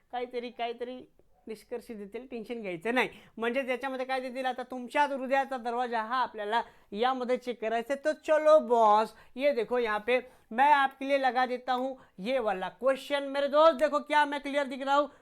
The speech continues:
बड़े ही आसानी तरीके से चमक रहा हूँ मैं, मेरा चांद भी चमक रहा है। आओ मेरे दोस्त, और इसी चांद के साथ आज हम शुरू करने जा रहे हैं इनइक्वालिटी।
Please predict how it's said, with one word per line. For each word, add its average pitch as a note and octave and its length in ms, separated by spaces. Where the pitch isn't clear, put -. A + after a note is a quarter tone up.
बड़े C4+ 200
ही D4 120
आसानी C#4 380
तरीके C4 380
से C4 120
चमक B3+ 360
रहा A3+ 240
हूँ A3+ 180
मैं, A3 220
मेरा A3 240
चांद A3 300
भी G#3 120
चमक G3 300
रहा F3+ 240
है। F3 180
आओ C#4+ 280
मेरे B3 280
दोस्त, C4+ 500
और C4 160
इसी C4 220
चांद C#4 340
के C#4 140
साथ D4 460
आज C#4+ 280
हम C#4 120
शुरू C#4+ 280
करने B3 440
जा A3+ 280
रहे A3 280
हैं D#4 680
इनइक्वालिटी। F3 960